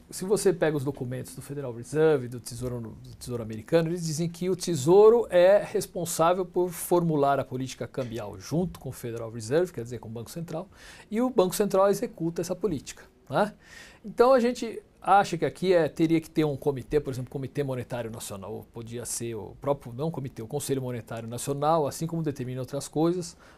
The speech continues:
né? Pode também determinar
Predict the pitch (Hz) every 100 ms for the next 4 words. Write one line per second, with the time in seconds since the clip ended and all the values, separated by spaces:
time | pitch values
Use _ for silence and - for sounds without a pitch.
0 | _ 160 202 - - _ 160 180 180 156
1 | 147 147 147 139 131 147 156 156 170 165
2 | 151 170